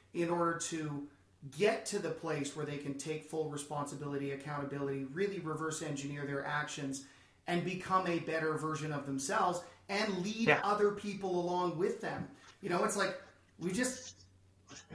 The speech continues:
Speaker 1: we just stop talking about it, and, and, you know, and then we end up with leaders like Donald Trump who just literally deny their vulnerabilities, right?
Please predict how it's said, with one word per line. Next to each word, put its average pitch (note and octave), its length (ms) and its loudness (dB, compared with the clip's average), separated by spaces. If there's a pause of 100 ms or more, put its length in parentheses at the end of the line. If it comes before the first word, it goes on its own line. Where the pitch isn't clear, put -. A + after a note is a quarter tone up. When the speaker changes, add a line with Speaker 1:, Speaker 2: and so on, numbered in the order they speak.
Speaker 1:
we E3+ 80 -6
just B3+ 260 2
stop B3+ 380 2
talking A#3+ 520 2
about D3+ 340 2
it, D3+ 180 -4
and, D#3+ 240 -2
and, E3+ 200 -2 (320)
you G#3+ 120 -2
know, G#3+ 140 2
and B3 100 2
then A#3+ 140 0
we A#3 140 0
end A#3 140 2
up C#4+ 260 2
with F#3+ 200 0 (140)
leaders E3 380 -2
like D3+ 200 0
Donald D3 320 0
Trump C#3 280 -2
who D#3+ 80 -6
just D3+ 280 -4 (260)
literally F#3+ 640 4
deny E3+ 680 4
their D3 180 0
vulnerabilities, C#3 960 -2
right? E3 340 -4